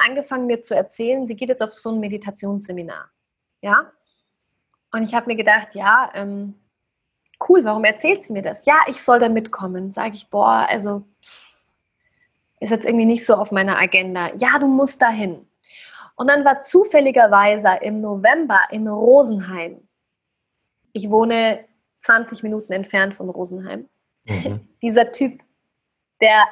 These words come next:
Speaker 1: ein Vorseminar gegeben hat für das Seminar, wo sie mich hinschleppen wollte.
Speaker 2: Mhm.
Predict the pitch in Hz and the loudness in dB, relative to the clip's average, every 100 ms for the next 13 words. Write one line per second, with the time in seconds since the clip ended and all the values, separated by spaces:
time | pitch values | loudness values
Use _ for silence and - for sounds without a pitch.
0 | - 208 - - 247 240 214 196 190 196 | -2 -6 -2 4 4 4 -4 -4 -2 -2
1 | 196 202 196 202 202 214 208 214 208 202 | -2 -4 -4 -4 -6 0 -2 -2 -8 -6
2 | 202 208 202 190 185 233 233 180 175 175 | 0 0 -2 -14 -16 -16 -16 -16 -18 -20
3 | 165 170 - _ _ 107 90 113 | -18 -18 -20 _ _ -16 -12 -14